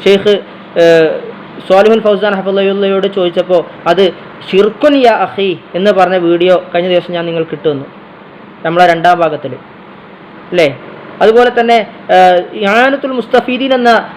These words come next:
ഷെയ്ഖ് സ്വാലിഹുൽ ഫൗസാൻ ഹഫിദുള്ളയുടെ ഗ്രന്ഥത്തിലും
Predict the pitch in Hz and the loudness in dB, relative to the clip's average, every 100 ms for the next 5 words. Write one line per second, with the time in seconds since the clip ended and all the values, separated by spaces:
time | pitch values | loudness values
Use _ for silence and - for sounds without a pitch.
0 | - 214 220 233 208 202 214 233 226 220 | 0 0 4 2 2 0 2 2 0 0
1 | 208 202 214 196 196 208 208 208 214 208 | 0 2 0 0 -4 -2 0 0 0 0
2 | 185 180 208 220 220 196 160 | 0 0 2 0 2 -2 -4